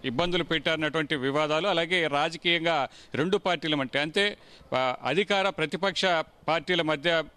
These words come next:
తలెత్తినటువంటి మాటల యుద్ధం మాత్రమే మనం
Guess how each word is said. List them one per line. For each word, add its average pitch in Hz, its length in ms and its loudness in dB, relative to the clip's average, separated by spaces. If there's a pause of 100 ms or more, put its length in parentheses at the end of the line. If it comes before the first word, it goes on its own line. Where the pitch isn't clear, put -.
తలెత్తినటువంటి 156 560 -2
మాటల 156 640 0 (120)
యుద్ధం 160 280 0
మాత్రమే 156 300 0
మనం 131 220 -2